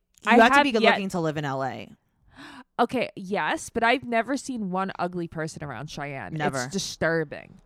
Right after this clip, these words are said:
Speaker 1: Never. Matt was the ugliest 'cause he was from Virginia.
Speaker 2: And he still wasn't even ugly. Right.
Speaker 1: Right, but he was the
Speaker 2: Mm-hmm.
Speaker 1: ugliest, but he
Speaker 2: Yeah.
Speaker 1: wasn't from there. So now she's very worried about her friends accepting him again. So
Speaker 2: Right.
Speaker 1: she goes to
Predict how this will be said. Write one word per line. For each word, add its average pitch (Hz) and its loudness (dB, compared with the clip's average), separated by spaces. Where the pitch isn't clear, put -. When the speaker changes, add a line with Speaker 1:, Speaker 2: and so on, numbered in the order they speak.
Speaker 1:
Never. 175 0
Matt 196 4
was 214 2
the 214 0
ugliest 190 2
'cause 208 -2
he 190 -2
was 170 -2
from 143 -2
Virginia. 147 0
Speaker 2:
And 277 2
he 240 0
still 254 2
wasn't 233 0
even 233 -4
ugly. 214 0
Right. 208 6
Speaker 1:
Right, 208 8
but 185 6
he 214 4
was 214 6
the 202 2
Speaker 2:
Mm-hmm. 175 6
Speaker 1:
ugliest, 156 2
but - -18
he 190 2
Speaker 2:
Yeah. 180 6
Speaker 1:
wasn't 147 -2
from 156 -6
there. 117 -10
So - -10
now 247 -2
she's 254 -10
very 214 -4
worried 175 -4
about 165 -6
her 160 -10
friends 156 -8
accepting - -14
him 143 -12
again. - -18
So 185 -14
Speaker 2:
Right. 156 -4
Speaker 1:
she - -18
goes 254 -10
to 202 -8